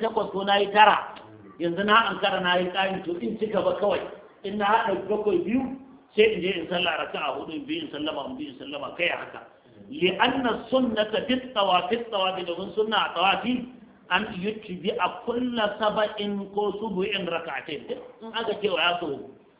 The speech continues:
bakwai, to, a yi raka'a guda biyu a maqam Ibrahim. Kun gane ko? Haka Allah ya faɗa a Qur'ani.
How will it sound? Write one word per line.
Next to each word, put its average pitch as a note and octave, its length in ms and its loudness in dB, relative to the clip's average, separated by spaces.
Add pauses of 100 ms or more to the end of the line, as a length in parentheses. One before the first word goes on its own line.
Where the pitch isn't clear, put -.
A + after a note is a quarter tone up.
(440)
bakwai, C#3 320 8 (360)
to, F3 80 0
a E3 80 0
yi D#3+ 100 4
raka'a E3+ 420 2
guda D3+ 220 2
biyu D#3+ 200 0
a C#3 40 -8
maqam C#3 340 -4
Ibrahim. A#2+ 500 -8 (840)
Kun C#3+ 120 -6
gane D#3+ 380 6
ko? - 320 -6
Haka D3+ 220 -2
Allah D3+ 200 -4
ya C#3+ 80 0
faɗa C#3+ 220 -6
a C3+ 60 -4
Qur'ani. A#2+ 400 -10